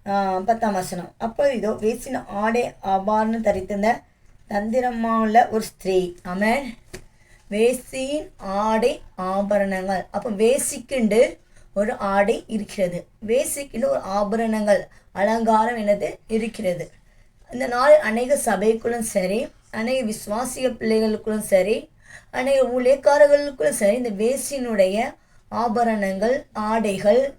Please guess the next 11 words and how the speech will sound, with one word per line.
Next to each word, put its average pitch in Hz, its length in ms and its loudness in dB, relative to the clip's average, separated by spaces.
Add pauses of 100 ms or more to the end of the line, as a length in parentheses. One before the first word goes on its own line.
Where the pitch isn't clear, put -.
(260)
அலங்காரங்கள் 233 840 2
காணப்படுகிறது. 214 1160 2 (540)
ஆ, 226 100 -2
பவுல் 277 420 6 (200)
இந்த 240 220 -4
தெளிவாக 254 560 0
சொல்லி-, 220 640 0
சொல்லியிருக்கிறாரு, 220 800 4 (440)
நம்முடைய 254 520 0
சரீரங்களை 285 460 2
வேசியின் 269 560 -2